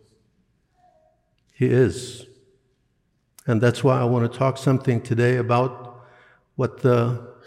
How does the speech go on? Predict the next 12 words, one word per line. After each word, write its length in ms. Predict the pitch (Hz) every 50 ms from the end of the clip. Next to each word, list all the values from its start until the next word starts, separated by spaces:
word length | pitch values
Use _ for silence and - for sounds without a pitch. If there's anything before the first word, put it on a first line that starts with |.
| - - -
singing 420 | - - - 165 170 160 151 131
group 340 | 117 120 127 135 131 - -
was 300 | 143 135 135 131 120 -
singing 460 | - - - 196 208 190 160 135 120
about. 480 | 110 104 113 104 87 87 - - - - - - - _ _ _ _ _ _ _ _ _ _ _ _ _ _ _ -
And 200 | 143 127 127 120
that 240 | 139 160 180 180 175
is 640 | 165 143 127 127 127 131 135 - - - - -
the 100 | 151 135
topic, 640 | - - - - 165 165 165 156 127 113 - - -
the 100 | 135 120
theme 480 | - - - 175 175 175 170 165 156